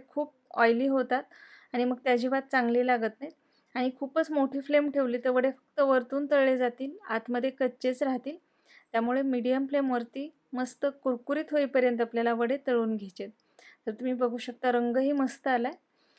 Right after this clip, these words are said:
याच पद्धतीने मी राहिलेले ही वडे तळून घेणार आहे. वड्यामध्ये बटाटा आणि शेंगदाण्याच्या कुटाचं प्रमाण व्यवस्थित असायला हवं, म्हणजे वड्याला कुरकुरीतपणा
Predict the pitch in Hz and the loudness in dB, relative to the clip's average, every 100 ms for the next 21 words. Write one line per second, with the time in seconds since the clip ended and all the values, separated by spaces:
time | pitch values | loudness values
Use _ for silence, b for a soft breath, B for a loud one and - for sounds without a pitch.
0 | - 254 277 285 311 269 302 302 294 285 | -4 2 2 2 0 0 -2 0 0 2
1 | 285 262 233 240 262 277 269 262 262 247 | 2 2 0 2 0 2 2 0 4 6
2 | 247 247 269 247 226 247 381 _ _ _ | 6 4 0 0 0 -2 -6 _ _ _
3 | _ _ _ _ _ _ _ _ _ _ | _ _ _ _ _ _ _ _ _ _
4 | _ _ _ _ _ _ _ _ _ 247 | _ _ _ _ _ _ _ _ _ 0
5 | 262 302 311 302 311 262 247 262 269 294 | 2 2 2 2 2 2 2 0 -2 -2
6 | 269 320 - b b b - 262 254 269 | -2 -4 -8 b b b -6 -2 0 0
7 | 285 285 311 285 254 247 277 277 262 262 | 0 -2 -2 0 0 2 0 0 0 2
8 | 269 262 240 240 269 262 240 240 226 226 | 2 4 2 0 -4 -2 0 0 0 0
9 | 233 247 247 247 240 240 254 254 247 233 | -2 -2 0 2 4 2 0 -4 -6 -4
10 | 262 262 - 247 | -4 -6 -4 -4